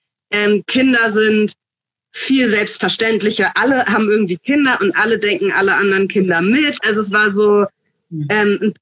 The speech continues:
Speaker 1: einfach gefühlt ein einfacher, eine einfachere, eine einfachere Ankunft in diese neue Realität. Und dann kam ich nach Deutschland und hatte das Gefühl so, „Ich kenn die Regeln nicht.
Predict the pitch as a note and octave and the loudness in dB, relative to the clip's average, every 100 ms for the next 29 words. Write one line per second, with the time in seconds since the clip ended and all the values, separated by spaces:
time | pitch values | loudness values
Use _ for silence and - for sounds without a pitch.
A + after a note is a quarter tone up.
0 | G3 - - A3+ - C4 B3+ - G#3 G#3+ | -6 -6 -8 -8 -2 0 0 -2 -2 -2
1 | C4+ A#3+ F#3 G#3+ G#3 G3 B3 A#3+ A#3 G#3 | -2 -4 -4 -2 0 0 -2 -4 -4 -2
2 | G#3 G3 F#3+ F#3+ - _ _ _ _ _ | 0 0 0 -2 -10 _ _ _ _ _
3 | _ _ - G#3 G#3 G#3 A#3+ A#3+ A#3+ G#3+ | _ _ -4 -2 0 0 -2 -2 -2 -2
4 | - C4 F4 - A#3 G3 F3 - - G3+ | -2 0 0 0 0 0 -2 -6 -2 2
5 | A#3+ A3 G3+ G#3 G3+ G3+ G3+ F#3 F#3+ F#3+ | 4 4 2 2 2 2 0 0 0 0
6 | F#3+ F3+ G#3 F#3 F#3 F#3+ F#3+ A3+ A3+ A3 | -2 -2 0 0 2 0 0 -2 -2 -2
7 | G3+ G#3+ G#3+ G#3+ B3 A3+ A3+ A#3+ A#3+ G#3+ | -4 0 0 0 -2 -2 -4 -4 -6 -2
8 | A3 E4+ F4+ - - A3 - F4 D#4 D#4+ | 0 0 -4 -6 -4 -4 0 0 2 2
9 | F#4 F#4 D4 C#4+ D#4 C4 | 0 0 2 2 2 -2